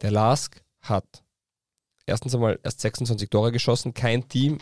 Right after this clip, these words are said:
in der Meistergruppe hat weniger Tore erzielt. Der Topscorer beim lask ist Robert Schul mit neun Treffern. Der zweitbeste Stürmer ist Marin Lubicic mit vier Toren. Der hat aber tausenddreihundert Minuten gespielt. Das ist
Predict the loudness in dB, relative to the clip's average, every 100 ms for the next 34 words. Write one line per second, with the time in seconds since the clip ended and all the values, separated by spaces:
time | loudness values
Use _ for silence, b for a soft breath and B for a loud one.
0 | -4 0 0 0 -2 -4 -4 -2 -2 -2
1 | -2 -6 -8 -10 -8 -10 -12 b b b
2 | b b b 0 2 2 4 4 6 6
3 | 6 6 2 -8 -6 -4 0 2 2 2
4 | 4 4 2 0 0 2 2 0 2 -4
5 | -4 -14 _ -18 -8 0 2 2 2 0
6 | 0 -2 -2 _ _ _ -10 0 4 4
7 | 2 -6 _ _ _ _ _ _ _ -10
8 | -10 -10 -2 -2 0 0 2 2 0 -2
9 | -2 -6 -6 -2 -2 2 2 2 -2 b
10 | b b b -2 0 2 0 0 -2 -2
11 | -6 -10 _ _ -2 0 2 2 2 0
12 | 0 -4 -2 -2 -4 -8 _ _ _ _
13 | _ _ _ _ _ _ _ -6 0 0
14 | 0 -6